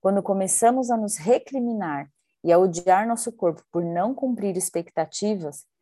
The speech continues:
começamos a nos dividir em partes e nos afastar da integridade, o eu autêntico. Não podemos falar sobre vergonha e imagem corporal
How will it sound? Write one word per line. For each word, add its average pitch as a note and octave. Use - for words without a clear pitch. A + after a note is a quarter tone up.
começamos F3+
a F#3+
nos A#3+
dividir G3+
em F#3
partes E3+
e G3
nos A3
afastar A#3
da F#3
integridade, E3
o F3
eu E3+
autêntico. D3+
Não A#3+
podemos C#4+
falar A3+
sobre F#3+
vergonha F3
e A3
imagem F3
corporal E3+